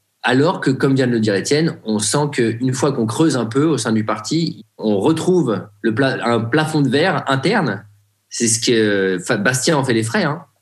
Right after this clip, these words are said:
Bastien, euh, sent qu'il pense qu'il va devenir quelqu'un dans ce parti, et puis à un moment donné, on l'en empêche parce qu'il n'est, il ne fait pas partie du bon monde, il ne fait pas partie de, <laughs> des gens assez instruits pour devenir cadre, euh, au parti.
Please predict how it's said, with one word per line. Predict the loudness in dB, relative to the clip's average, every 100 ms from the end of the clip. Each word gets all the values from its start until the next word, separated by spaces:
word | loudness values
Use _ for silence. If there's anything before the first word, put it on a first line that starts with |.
| -6
Bastien, | -6 -2 0 0
euh, | 0
sent | 0 -2
qu'il | -2 -4 -2 -4 -6 -12 _ _ _ _ _ _ _ _ _ _
pense | -2 0 0
qu'il | 0
va | 2
devenir | 2 2 0 0
quelqu'un | 0 0 0
dans | 0
ce | 0
parti, | -2 -4 -2 0
et | 0
puis | 0
à |
un | 0
moment | 0
donné, | 2 2
on | 2 0
l'en | 2 2
empêche | 2 2 0 0
parce | -4 -6
qu'il | -2 0 2 0 0
n'est, | -2 -4
il | -6
ne | -2
fait | 0
pas | 0 0
partie | -2 -2 -2
du | 0 2
bon | 2 2 2
monde, | 2 0 -2 -4
il | -12 -20 _ -6
ne | -2
fait |
pas | 0
partie | -2 -2 -2
de, | 0 2 0 -2 -8
<laughs> | -14 -4
des | 0
gens | 2 2
assez | 2 0
instruits | 0 0 0 0
pour | 0
devenir | 2 0 0 -2
cadre, | -2 -2 -2
euh, | -4 -8
au | -8
parti. | -8 -8 -14